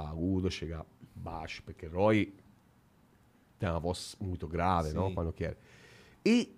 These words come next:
Speaker 1: também é ser um intérprete, porque Roy interpretava a música, não? Tem um,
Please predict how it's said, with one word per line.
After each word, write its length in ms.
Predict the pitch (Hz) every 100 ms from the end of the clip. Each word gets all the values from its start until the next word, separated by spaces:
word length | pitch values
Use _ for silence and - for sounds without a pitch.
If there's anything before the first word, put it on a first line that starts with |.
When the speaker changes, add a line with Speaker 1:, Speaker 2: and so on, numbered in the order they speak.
| - -
Speaker 1:
também 380 | 135 131 151
é 100 | 151
ser 180 | 127 131
um 80 | 120
intérprete, 800 | 131 143 110 98 - 120 160 233 - _ _ -
porque 280 | 101 - 107
Roy 240 | 104 113
interpretava 800 | 120 123 123 165 170 131 123 107
a 60 | 82
música, 380 | 82 76 82 87
não? 200 | 87 98
Tem 180 | 101 95
um, 800 | 92 90 87 87 85 87 85